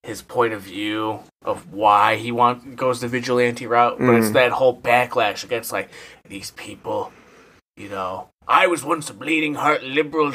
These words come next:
Speaker 1: you know."
Speaker 2: <laughs> Right.
Speaker 1: "I was a conscientious objector in Korea, and then, you know,
Speaker 2: Obviously
Speaker 1: Jeff Goldblum raped my wife, and I
Speaker 2: <laughs>
Speaker 1: couldn't take it anymore and started blowing them all away." Like, you know,
Speaker 2: Yeah.
Speaker 1: it's, you know, it's something you can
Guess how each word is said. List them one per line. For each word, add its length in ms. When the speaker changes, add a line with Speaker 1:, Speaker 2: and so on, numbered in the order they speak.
Speaker 1:
you 140
know." 300
Speaker 2:
<laughs> 40
Right. 920
Speaker 1:
"I 180
was 120
a 40
conscientious 720
objector 760
in 420
Korea, 640
and 180
then, 300
you 140
know, 140
Speaker 2:
Obviously 240
Speaker 1:
Jeff 160
Goldblum 680
raped 260
my 140
wife, 460
and 240
I 180
Speaker 2:
<laughs> 120
Speaker 1:
couldn't 280
take 320
it 60
anymore 460
and 80
started 300
blowing 300
them 120
all 320
away." 380
Like, 180
you 80
know, 300
Speaker 2:
Yeah. 220
Speaker 1:
it's, 120
you 80
know, 220
it's 200
something 360
you 100
can 320